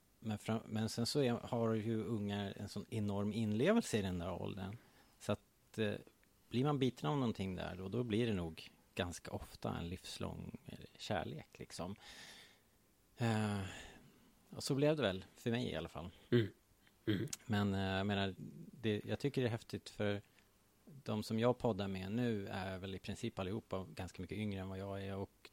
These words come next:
Speaker 1: t-, så deras, eh, introduktion till Star Wars på bio kom senare, och då innebär det att de också har vuxit upp med Episod ett, två och tre på ett helt annat sätt.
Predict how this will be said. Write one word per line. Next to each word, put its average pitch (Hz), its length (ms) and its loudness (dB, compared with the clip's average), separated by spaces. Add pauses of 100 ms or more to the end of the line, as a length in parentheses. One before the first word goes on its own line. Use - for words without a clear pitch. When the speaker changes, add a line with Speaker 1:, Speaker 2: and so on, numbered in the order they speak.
Speaker 1:
t-, - 100 -8
så - 140 -6
deras, 104 640 0 (920)
eh, 117 380 -6
introduktion 104 560 0
till - 100 -10
Star 104 120 2
Wars 98 160 0
på 95 80 -4
bio 90 320 -6
kom - 220 -6
senare, 98 440 -4
och 95 120 -8
då 101 320 -6 (320)
innebär 95 360 -2
det 90 80 -6
att 87 140 -8
de 90 220 -6
också - 280 -10
har 87 280 -8 (160)
vuxit - 360 -10
upp - 220 -10
med - 360 -4 (220)
Episod - 380 -6
ett, - 140 -8
två - 140 -6
och - 120 -10
tre 127 320 2 (440)
på - 80 -8
ett - 80 -8
helt 85 200 -10
annat 85 180 -10
sätt. - 260 -12